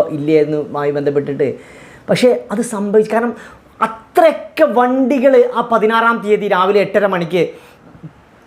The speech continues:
അതിലൂടെ പോയിട്ട് ഒരു വണ്ടിയുടെ ഡാഷ്ബോർഡിലത്തെ ക്യാമറ പോലും, പോലും അവിടെ എത്ര വാഹനങ്ങൾ ഉണ്ടായിരുന്നു എന്നും എന്ത് സംഭവിച്ചു എന്നും അല്ലെങ്കിൽ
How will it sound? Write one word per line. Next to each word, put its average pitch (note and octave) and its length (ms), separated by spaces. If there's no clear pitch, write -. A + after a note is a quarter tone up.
അതിലൂടെ G3 380
പോയിട്ട് F3 260
ഒരു G#3+ 120
വണ്ടിയുടെ F#3 560
ഡാഷ്ബോർഡിലത്തെ D#3+ 920
ക്യാമറ E3 380
പോലും, D#3+ 380
പോലും D#3 320
അവിടെ D3+ 260
എത്ര D3+ 240
വാഹനങ്ങൾ D3+ 500
ഉണ്ടായിരുന്നു C#3+ 440
എന്നും C3+ 140
എന്ത് D3+ 180
സംഭവിച്ചു C#3+ 440
എന്നും C#3 160
അല്ലെങ്കിൽ C#3+ 260